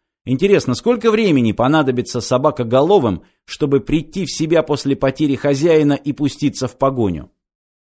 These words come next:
"Наши строили по найму", кивнул на стену деревьев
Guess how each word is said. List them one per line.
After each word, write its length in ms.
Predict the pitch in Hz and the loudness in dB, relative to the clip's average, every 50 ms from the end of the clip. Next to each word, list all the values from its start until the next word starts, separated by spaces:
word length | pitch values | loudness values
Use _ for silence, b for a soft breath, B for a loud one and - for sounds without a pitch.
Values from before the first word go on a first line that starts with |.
| _ - | _ -8
"Наши 460 | 101 110 147 170 170 165 143 - 156 135 | -6 -4 -2 -2 -2 -2 -2 -2 -2 -4
строили 500 | - - - 151 151 147 143 139 135 131 | -4 -4 -2 0 2 4 4 4 2 0
по 200 | - 135 127 123 | 2 2 2 2
найму", 600 | 123 123 127 131 135 135 127 123 113 104 101 95 | 2 2 2 2 2 2 2 2 2 0 0 -2
кивнул 480 | - - 113 104 107 117 127 131 127 | -2 -4 -4 0 0 2 2 2 2
на 140 | 117 113 110 | 2 0 0
стену 380 | 101 - - 123 123 120 117 107 | -2 -4 -4 -2 -2 0 -2 -2
деревьев 600 | 101 113 107 110 113 107 101 101 104 101 - - | 0 0 0 0 0 0 0 0 -2 -2 -4 -8